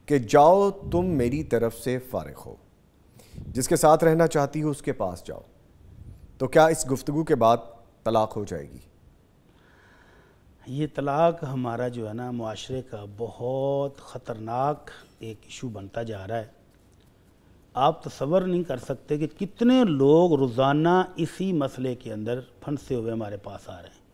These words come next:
Speaker 2: क्या आप सोच सकते हैं डेरा गाजी खां से एक जोड़ा चले और पैगाम टीवी पहुंचे इसी मसले में? रहनुमाई लेने के लिए डेरा गाजी खां से यहाँ आए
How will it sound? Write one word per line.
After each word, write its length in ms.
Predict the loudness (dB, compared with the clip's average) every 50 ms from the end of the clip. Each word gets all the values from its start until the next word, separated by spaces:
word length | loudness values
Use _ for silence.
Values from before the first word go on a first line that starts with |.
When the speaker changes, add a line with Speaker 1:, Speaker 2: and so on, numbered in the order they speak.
| _ _ _ _ _ _ _ _ _ _ _ _ _ _ _ _ _ _ _ _ 2
Speaker 2:
क्या 100 | 6 6
आप 80 | 6 6
सोच 240 | 4 2 2 2 2
सकते 260 | 0 -4 -2 0 0
हैं 160 | 0 0 2
डेरा 260 | 2 4 6 6 6
गाजी 380 | 6 6 4 4 6 6 4 2
खां 200 | 2 2 0 0
से 120 | 2 2 0
एक 80 | 0 0
जोड़ा 320 | 0 0 2 4 4 4 2
चले 300 | 2 0 -2 0 0 0 2
और 160 | 2 2 2
पैगाम 340 | 2 2 2 2 2 2 0
टीवी 220 | -2 -4 -4 -4
पहुंचे 360 | -4 -2 -4 -4 -2 -4 -6
इसी 160 | -6 -4 -6 -8
मसले 280 | -8 -8 -10 -12 -14
में? 100 | -14 -16 -18 -20 _ _ -12 -10 -10 -10 -8 -10 -12 -14 -16 _ _ _ _ -20 _ _ _ _ _ _ -20 -20 -20 -14 -8
रहनुमाई 420 | -4 -2 0 0 0 0 0 0 0
लेने 240 | 0 0 0 0 0
के 80 | -2
लिए 140 | -2 -4 -2 -4 -2
डेरा 260 | -2 0 2 2 2
गाजी 300 | 2 0 -2 -2 -4 -6
खां 200 | -8 -10 -12 -12
से 140 | -10 -10 -8
यहाँ 340 | -8 -8 -8 -8 -10 -12 -14
आए 100 | -18